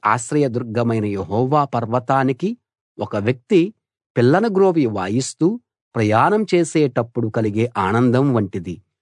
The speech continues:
వారి హృదయంలో కలుగుతుంది. యెహోవా తన స్వరములోని వైభవాన్ని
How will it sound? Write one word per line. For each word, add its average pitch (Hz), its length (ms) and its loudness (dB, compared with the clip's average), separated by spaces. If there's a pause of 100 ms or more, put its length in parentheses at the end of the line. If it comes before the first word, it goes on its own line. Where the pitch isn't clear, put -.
(200)
వారి 110 280 2
హృదయంలో 131 600 2
కలుగుతుంది. 117 760 -2 (480)
యెహోవా 160 640 2 (420)
తన 117 120 0
స్వరములోని 170 720 2
వైభవాన్ని 120 880 0